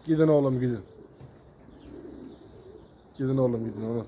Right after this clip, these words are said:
tınlamayın hadi. O nedir ya? Az yem at kuşuna da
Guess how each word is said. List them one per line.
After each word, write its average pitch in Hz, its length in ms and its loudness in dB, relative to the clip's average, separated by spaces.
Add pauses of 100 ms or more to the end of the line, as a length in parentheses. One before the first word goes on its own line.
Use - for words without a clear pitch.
tınlamayın 110 460 -4
hadi. 117 180 -4 (2000)
O 113 100 -8
nedir 113 360 -2
ya? 95 100 -16 (3750)
Az 135 240 2
yem 151 160 4
at 143 180 4
kuşuna 156 380 2
da 123 140 4